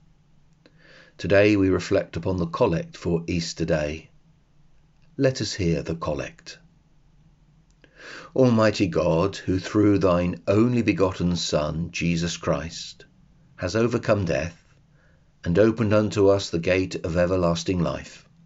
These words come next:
we humbly beseech thee that as by thy special grace preventing us, thou dost put into our minds good desires, so by thy continual help we may bring the same to good effect.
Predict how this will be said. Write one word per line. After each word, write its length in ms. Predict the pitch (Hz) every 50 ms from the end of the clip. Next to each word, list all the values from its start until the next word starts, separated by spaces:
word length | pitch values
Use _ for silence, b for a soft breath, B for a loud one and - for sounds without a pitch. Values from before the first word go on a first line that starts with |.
| _ _ _ _ _ - _ _ _ _ B B B B B B B B B
we 120 | B 127
humbly 320 | 127 151 160 143 131 127 117
beseech 500 | 98 107 - - 95 87 85 82 - -
thee 380 | - 85 90 98 104 101 - -
that 160 | 90 87 87
as 300 | 101 107 113 113 107 -
by 260 | - 104 107 117 120
thy 160 | 110 107 104
special 480 | 101 - - - 101 98 - - 98 90
grace 480 | 82 87 87 85 85 85 85 82 - -
preventing 640 | - - 87 82 98 107 110 104 - 95 76 69
us, 420 | 73 82 87 - - - - - - _ _ _ _ _ B B B B B B B B
thou 220 | - 117 117 117
dost 220 | 110 113 110 -
put 180 | - 135 135 131
into 240 | 131 117 110 120 113
our 160 | 104 101 101
minds 540 | 98 101 95 95 92 92 90 90 87 82 -
good 240 | - - 110 107 101
desires, 840 | - 104 87 92 82 76 71 71 67 - - - - - - - _ _ _ _ _ _ _ _ _ b b b b b b b b
so 300 | - - - 131 135 127
by 200 | - 120 113 110
thy 160 | 101 101 98
continual 600 | 98 - 87 85 - - 113 117 120 117 113 110
help 480 | 107 90 92 85 82 82 - - - - - B B B B B B
we 100 | 113 113
may 160 | 110 113 113
bring 300 | 92 87 104 98 101 98
the 60 | 98 -
same 500 | - - 110 107 107 85 78 76 76 78
to 140 | - 82
good 180 | 80 - 90 82
effect. 720 | 92 87 - - 76 67 - - - - - - - -